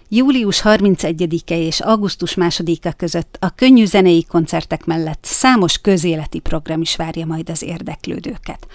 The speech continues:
A témák között lesznek például az aktuális geopolitikai kihívások,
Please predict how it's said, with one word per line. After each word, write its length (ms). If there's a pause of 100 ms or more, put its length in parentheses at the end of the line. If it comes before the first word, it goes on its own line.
(120)
A 100
témák 560
között 320
lesznek 360
például 460
az 140
aktuális 640
geopolitikai 1000
kihívások, 760